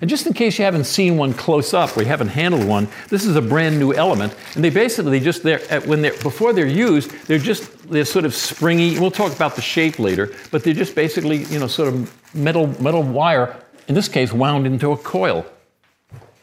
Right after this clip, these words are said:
Um, so the heat, so the heating elements get hot when you pass through the, the, the elect-, when you pass the electricity through,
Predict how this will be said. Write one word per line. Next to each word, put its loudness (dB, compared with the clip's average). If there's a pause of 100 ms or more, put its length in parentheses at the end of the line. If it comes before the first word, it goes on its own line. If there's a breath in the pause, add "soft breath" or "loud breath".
(2000 loud breath)
Um, 4 (1200 loud breath)
so 4
the 6
heat, 4
so 2
the 4
heating 4
elements 4
get 2
hot 0
when 2
you 2
pass 0
through 4
the, 4 (120)
the, 2
the 2
elect-, 0
when 2
you 0
pass 0
the -2
electricity 2
through, -2